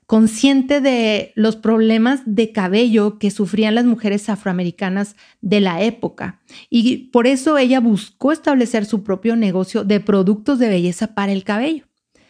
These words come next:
Esta historia está inspirada en Madame, eh, J C Walker, eh, que es considerada la primera mujer afroamericana millonaria hecha a sí misma.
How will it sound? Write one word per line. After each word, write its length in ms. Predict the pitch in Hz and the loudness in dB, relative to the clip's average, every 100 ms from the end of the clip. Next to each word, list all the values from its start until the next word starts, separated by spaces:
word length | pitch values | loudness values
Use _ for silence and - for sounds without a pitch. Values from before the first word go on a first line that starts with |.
| _ _ _ _ _ _ _ _ | _ _ _ _ _ _ _ _
Esta 240 | - 269 381 | -2 2 2
historia 340 | 381 302 302 | 2 2 2
está 140 | 302 | 2
inspirada 720 | 262 254 269 240 226 233 233 - | 0 2 0 2 2 0 -2 -4
en 640 | 214 202 196 196 196 196 - | -2 0 0 0 -2 -4 -2
Madame, 580 | 208 208 202 208 233 226 - | -2 0 0 -2 -2 -4 -2
eh, 320 | 214 208 202 | 0 0 0
J 300 | 208 220 233 | 0 0 -2
C 320 | - 226 233 | -4 -2 -2
Walker, 600 | 214 202 196 185 247 185 - _ _ _ _ _ _ | 0 0 0 -2 -2 -4 -10 _ _ _ _ _ _
eh, 560 | - 208 208 202 208 208 | -4 0 0 0 -4 -2
que 160 | 214 208 | -2 -2
es 100 | 214 | -2
considerada 1300 | 247 247 254 208 190 175 202 277 285 262 254 - | 0 0 0 0 2 0 0 -2 0 0 -2 -6
la 520 | - 214 214 214 208 214 | -2 2 2 0 -2 -2
primera 500 | 202 196 202 269 311 | 0 2 2 0 2
mujer 480 | 269 262 233 214 214 | 0 0 -4 -4 -2
afroamericana 920 | 220 214 208 196 190 190 196 202 214 | -4 0 0 0 0 -2 -2 -2 -2
millonaria 800 | 220 202 180 185 190 180 202 - | 2 2 2 0 -2 -2 -4 -4
hecha 460 | - 190 190 202 190 | -2 -2 -2 -4 -4
a 140 | 180 165 | -6 -6
sí 200 | - 196 | -2 0
misma. 500 | 226 320 208 202 | 0 0 -4 -4